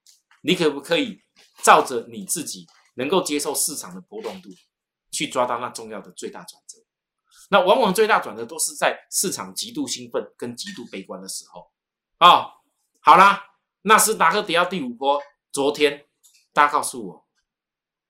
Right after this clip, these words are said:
我知道很多人在讲，那老师昨天小道琼开低就拉高起来，怎么样？小道琼什么怎么样？然后一大堆人在分析，呃，国际市场的。我请问你，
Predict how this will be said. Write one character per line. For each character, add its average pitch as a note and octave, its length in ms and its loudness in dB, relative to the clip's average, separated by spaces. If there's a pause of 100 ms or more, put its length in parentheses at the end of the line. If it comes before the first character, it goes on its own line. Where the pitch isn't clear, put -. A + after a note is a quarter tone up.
(1400)
我 - 80 -10
知 A3 100 0
道 A3 60 4
很 A#2 160 -6
多 D3+ 180 -4
人 A2 100 -10
在 C#3 120 -8
讲， G#2 180 -12
那 A#2 140 -8
老 B2 100 -10
师 G3 160 -6
昨 F3+ 140 -2
天 G3 80 -2
小 - 160 -4
道 E3+ 160 -2
琼 C#3 120 -10
开 D#3 200 -4
低 D#3+ 100 -18
就 E3+ 120 -6
拉 D3 120 -2
高 C#3+ 220 -6
起 A2+ 160 -14
来， G#2+ 120 -4
怎 G#2 140 -14
么 B2 80 -18
样？ C#3+ 180 -2 (160)
小 B2 140 -6
道 F3 160 0
琼 B2+ 260 -10
什 B2 140 -8
么 A2+ 140 -12
怎 A2 100 -16
么 A2+ 80 -12
样？ D3 160 2 (240)
然 C3+ 100 -2
后 C#3+ 60 -4
一 D3+ 60 -6
大 D#3+ 160 0
堆 E3 140 -6
人 D3 60 -2
在 D#3 120 -6
分 D3+ 200 -8
析， D3+ 440 -12
呃， - 80 -8
国 C#3+ 180 -6
际 F3+ 100 -6
市 D#3 220 -4
场 F#2+ 240 -8
的。 F2+ 200 -14 (360)
我 A#3 140 6
请 F#3+ 200 4
问 B3+ 220 2
你， B2 300 -4